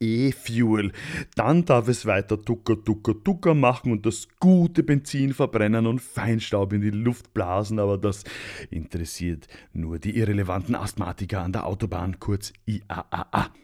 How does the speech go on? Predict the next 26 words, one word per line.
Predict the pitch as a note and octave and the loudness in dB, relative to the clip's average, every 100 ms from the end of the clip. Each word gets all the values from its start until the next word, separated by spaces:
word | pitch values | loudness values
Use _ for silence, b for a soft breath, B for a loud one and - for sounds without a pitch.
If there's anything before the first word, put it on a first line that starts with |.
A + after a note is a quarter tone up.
| - - | -20 -6
Leider | A2 E3+ C#3+ | -2 2 2
sind | B2 D3+ D#3+ | 4 2 0
die | - C3+ | 2 2
E-Fuels | G3 - A2 A2 D3 - B B _ | 2 0 0 2 2 -2 B B _
klimaneutral | - F#3 A#3+ C3 B2 A#2 C#3+ C#3 A#2+ D#3 G3 B F3+ - | -2 6 8 8 6 2 2 -2 0 0 0 B -16 -4
nur | D3 C3+ C#3 | 2 4 4
im | C3+ A#2+ | 4 0
Verbrauch. | - C3 B2+ B2 C3+ B2+ - | 0 0 2 2 8 8 8
Bei | - C3 | 2 4
der | C#3 | 4
Herstellung | C3 - E3 A#3 - F#2+ F#2+ G2+ | 0 0 0 0 -2 -2 0 -2
dagegen | A2 C3 D#3 E3 B | -2 0 0 -2 B
brauchen | A2+ F#2 F2+ | 2 2 0
die | A2 A#2 | -4 -2
jede | F#2+ F2 | -2 0
Menge | F#2 G2+ A#2 | 0 2 0
Strom, | - F3 F3+ C3+ | 6 10 10 8
aber | A#2+ | 6
der | A2+ B2+ | 6 4
kann | - F#2 | 2 -4
ja | G2+ | -4
klimaneutral | G2+ - A#2 B2+ A#2 B2+ - G2+ F#2+ | -6 -4 0 2 4 2 2 2 2
hergestellt | A2 B2+ D3+ D#3 C3 A#2+ | 6 6 6 6 4 6
werden | A#2 A#2 A#2 | 4 4 4
in, | B2+ C3 | 2 4
äh, | B2+ A#2+ A#2 | 4 4 4